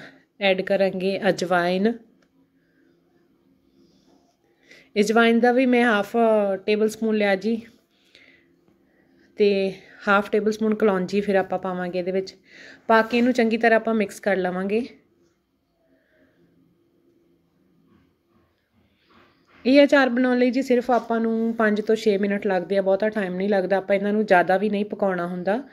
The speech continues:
ਅਹ, ਸਿਕਸਟੀ to ਸੈਵਨਟੀ ਪਰਸੈਂਟ ਆਪਾਂ ਇਹਨਾਂ ਨੂੰ ਕੁੱਕ ਕਰਨਾ ਹੈ। ਤੁਸੀਂ ਜ਼ਰੂਰੀ ਨਹੀਂ ਕਿ ਜਿਹੜੇ ਇਨਗਰੀਡੀਐਂਟ, ਜੋ ਚੀਜ਼ਾਂ ਮੈਂ ਯੂਜ਼ ਕਰ ਰਹੀ ਹਾਂ, ਉਹੀ ਕਰਨੀ ਹੈ। ਤੁਸੀਂ ਆਪਣੀ ਮਨਪਸੰਦ ਦੇ ਜੋ ਤੁਹਾਡੇ ਕੋਲੇ ਅਵੇਲੇਬਲ ਹੈਗੇ, ਉਹ ਯੂਜ਼ ਕਰ ਸਕਦੇ ਆ।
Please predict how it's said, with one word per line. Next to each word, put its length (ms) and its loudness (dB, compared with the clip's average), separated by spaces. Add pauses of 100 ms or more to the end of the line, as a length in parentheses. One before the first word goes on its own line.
(640)
ਅਹ, 400 -4 (680)
ਸਿਕਸਟੀ 640 0 (180)
to 260 0
ਸੈਵਨਟੀ 400 -2
ਪਰਸੈਂਟ 420 -2
ਆਪਾਂ 200 -4
ਇਹਨਾਂ 160 -2
ਨੂੰ 180 -2 (140)
ਕੁੱਕ 220 -4
ਕਰਨਾ 360 -4
ਹੈ। 160 0 (3750)
ਤੁਸੀਂ 320 4
ਜ਼ਰੂਰੀ 380 2
ਨਹੀਂ 120 2
ਕਿ 100 0
ਜਿਹੜੇ 400 6 (160)
ਇਨਗਰੀਡੀਐਂਟ, 600 0
ਜੋ 140 2
ਚੀਜ਼ਾਂ 300 -2
ਮੈਂ 140 0
ਯੂਜ਼ 260 -4
ਕਰ 180 -4
ਰਹੀ 180 0
ਹਾਂ, 80 2
ਉਹੀ 160 0
ਕਰਨੀ 300 4
ਹੈ। 40 0
ਤੁਸੀਂ 260 0
ਆਪਣੀ 240 0
ਮਨਪਸੰਦ 560 -4
ਦੇ 100 0
ਜੋ 140 0
ਤੁਹਾਡੇ 260 2
ਕੋਲੇ 220 2
ਅਵੇਲੇਬਲ 520 0
ਹੈਗੇ, 260 -2
ਉਹ 60 2
ਯੂਜ਼ 280 -6
ਕਰ 140 -6
ਸਕਦੇ 400 -6
ਆ। 100 -4